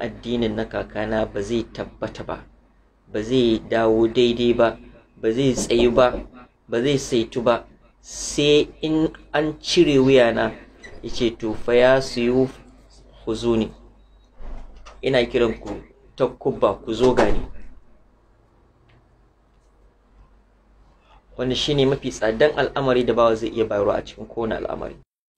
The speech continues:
Dan haka Imam Hussein alayhi salam ya ba da mafi ƙololuwan abu mafi tsada domin me?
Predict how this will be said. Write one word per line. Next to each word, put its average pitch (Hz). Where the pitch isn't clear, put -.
Dan 123
haka 131
Imam 135
Hussein 131
alayhi 123
salam 123
ya 123
ba 131
da 117
mafi 117
ƙololuwan 165
abu 131
mafi 131
tsada 113
domin 113
me? 117